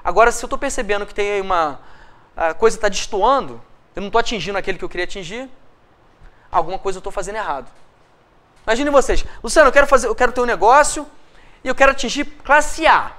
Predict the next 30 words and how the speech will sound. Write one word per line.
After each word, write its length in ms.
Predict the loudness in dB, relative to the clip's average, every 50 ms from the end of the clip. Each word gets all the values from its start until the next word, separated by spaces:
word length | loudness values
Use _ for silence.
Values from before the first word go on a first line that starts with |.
| -18 -6
classe 460 | 0 2 2 2 2 -2 -6 0 4 6
A, 280 | 6 8 8 6 4
zona 440 | 2 -2 -4 0 2 2 2 4 4
A, 260 | 4 6 6 6 4
mais, 320 | 6 6 6 6 6 4 2
mais, 280 | 2 2 2 2 2
mais, 220 | 0 -2 -2 -2 -4
mais." 380 | -6 -8 -8 -10 -14 -16 -16 -18 -20 _ -20 _ _ -20 -20 -20 -20 -20 _ _ _ _ _ _ _ _ -20 -20 _ _ -20 -20 _ _ _ 2
Qual 160 | 4 4 6
vai 100 | 6 2
ser 120 | 2 0
a 20 | -4
sua 140 | -4 -6
estratégia 380 | -6 -6 -6 -4 -4 -4 -4 -6
de 60 | -12
comunicação? 460 | -14 -14 -10 -6 -4 -4 -2 -2 -2
"Ah, 20 | -2
Luciano, 200 | -2 -4 -8 -8
eu 40 | -6
vou 40 |
fazer, 160 | -4 -6 -6 -4
vai 120 | -6 -8
ser 120 | -6 -6
muito 200 | -8 -8 -8 -10
simples. 440 | -10 -10 -10 -12 -14 -14 -16 -14 -14 -16 -18 -20 -16 -10 -6
Eu 80 | -6
vou 60 | -2 2
fazer 220 | 2 2 2 0
uns 100 | -6 -8
panfletinhos, 840 | -4 -4 -4 -4 -4 -4 -4 -4 -6 -8 -8 -10 -12 -12 -12 -12